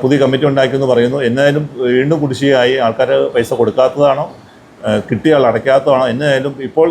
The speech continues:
നിലവിൽ അത് ഒരു ലക്ഷത്തി മുപ്പത്തയ്യായിരം രൂപയുടെ കുടിശ്ശികയിലാണ് ആ സംഭവം നടക്കുന്നത്. കെ സി ബി ഫീസ് ഊരിക്കൊണ്ട് പോയി.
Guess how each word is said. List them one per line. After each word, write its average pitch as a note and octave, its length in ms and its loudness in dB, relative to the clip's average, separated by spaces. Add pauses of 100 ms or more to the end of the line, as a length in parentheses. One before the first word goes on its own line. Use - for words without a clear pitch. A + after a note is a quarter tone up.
(100)
നിലവിൽ C3+ 300 0
അത് C3+ 60 -2
ഒരു A#2+ 180 0
ലക്ഷത്തി C3+ 360 -4
മുപ്പത്തയ്യായിരം C3+ 720 0
രൂപയുടെ B2 280 0
കുടിശ്ശികയിലാണ് B2 680 -2
ആ A#2 120 -2
സംഭവം A#2 340 -2
നടക്കുന്നത്. A#2 400 -2 (120)
കെ A#2+ 140 0
സി C3 220 -2
ബി C3+ 80 0
ഫീസ് B2 300 -2
ഊരിക്കൊണ്ട് A#2 420 0
പോയി. G#2+ 160 2